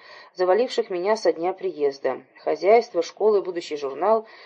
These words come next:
и мировое посредничество. Примечание третье и четвёртое. Теперь я сдал должность кандидату по болезни. Примечание пятое. Пользуясь болезнью, принимаюсь за кабинетные работы. Обещать не люблю положительно, но самому хочется спихнуть с шеи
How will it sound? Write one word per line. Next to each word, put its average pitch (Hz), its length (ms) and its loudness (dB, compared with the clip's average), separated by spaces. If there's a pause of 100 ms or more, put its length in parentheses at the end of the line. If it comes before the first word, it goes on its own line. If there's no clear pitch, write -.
(120)
и 175 80 -6
мировое 160 400 0
посредничество. 143 1080 -4
Примечание 151 540 -8
третье 185 400 -6
и 165 180 -10
четвёртое. 143 720 -8 (720)
Теперь 254 320 -6
я 214 200 4
сдал 180 320 2
должность 175 600 -2
кандидату 151 960 0
по 196 100 -8
болезни. 143 720 0 (160)
Примечание 160 640 -8
пятое. - 480 -8 (480)
Пользуясь 214 420 0
болезнью, 196 800 0
принимаюсь 185 500 -2
за 185 160 2
кабинетные 175 600 -4
работы. - 600 -2 (540)
Обещать 220 520 2
не 262 140 -2
люблю 240 240 -4
положительно, 214 720 4
но 180 140 -2
самому 185 420 0
хочется 196 540 -2
спихнуть 180 500 -8
с - 80 -10
шеи 202 340 2